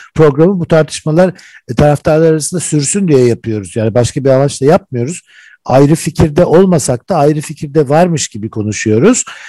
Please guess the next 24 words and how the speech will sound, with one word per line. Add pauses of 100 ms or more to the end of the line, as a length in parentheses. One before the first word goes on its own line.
(140)
Fakat
şöyle
bir
şey
var
mesela
ilginç.
Newcastle
United (100)
takımını,
ki
çok (140)
büyük
bir
kulüptür
İngiltere'de, (1120)
e,
Orta
Doğulu
bir,
e,
zengin
satın
aldı